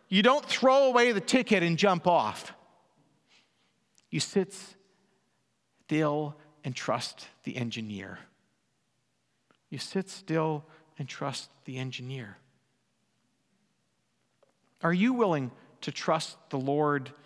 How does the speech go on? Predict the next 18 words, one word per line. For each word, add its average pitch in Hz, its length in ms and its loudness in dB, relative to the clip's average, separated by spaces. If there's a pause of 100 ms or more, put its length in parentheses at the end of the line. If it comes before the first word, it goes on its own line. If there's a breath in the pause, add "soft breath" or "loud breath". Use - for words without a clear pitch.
(520 soft breath)
as 139 160 -2
the - 120 -10
engineer 135 560 -4
of 117 180 -8
your 117 180 -6
life? - 460 -10 (1500)
Whatever 139 340 -2
it 143 80 0
is 139 180 0
that - 140 -6
you 143 140 -4
may 135 180 -2
be 123 140 -6
going 127 320 -4
through 123 240 -8
at 113 80 -8
this - 200 -8
time. 104 380 -10